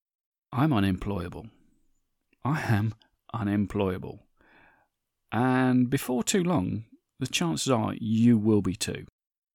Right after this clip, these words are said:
Now, I'm gonna explain that. Back in two thousand ten, as you know, I decided to leave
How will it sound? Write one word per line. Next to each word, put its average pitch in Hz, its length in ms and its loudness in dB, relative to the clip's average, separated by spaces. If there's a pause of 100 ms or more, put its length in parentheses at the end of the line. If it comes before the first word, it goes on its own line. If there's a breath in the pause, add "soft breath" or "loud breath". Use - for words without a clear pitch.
(140)
Now, 101 100 2
I'm 107 80 2
gonna 107 180 2
explain 95 420 -8
that. 95 160 -16 (1400)
Back 165 440 2
in 147 180 6
two 123 220 2
thousand 104 260 0
ten, 82 240 -10
as 98 160 -2
you 98 80 -2
know, 90 240 -6
I 101 120 -2
decided - 420 -6
to - 100 -8
leave 82 380 -8